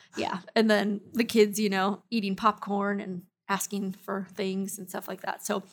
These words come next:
crying rooms, if you have kids that, you know, aren't gonna stay quiet. I think if we take Remy on his own, we know he can sit in the theater 'cause he's done it for so many years.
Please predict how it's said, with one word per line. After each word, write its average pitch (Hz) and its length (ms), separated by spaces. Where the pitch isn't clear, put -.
crying 294 440
rooms, 311 500
if 208 320
you 226 140
have 202 160
kids 254 320
that, 190 340
you 190 100
know, 196 120
aren't 214 320
gonna 208 180
stay 190 240
quiet. 208 540
I 269 80
think 339 160
if 349 60
we 349 100
take 247 240
Remy 226 300
on 202 120
his 196 300
own, 208 460
we 220 180
know 196 240
he 208 140
can 214 180
sit 214 180
in 214 80
the 208 80
theater 208 380
'cause 196 180
he's 185 160
done 180 160
it 175 80
for 190 100
so 185 180
many 180 220
years. 180 340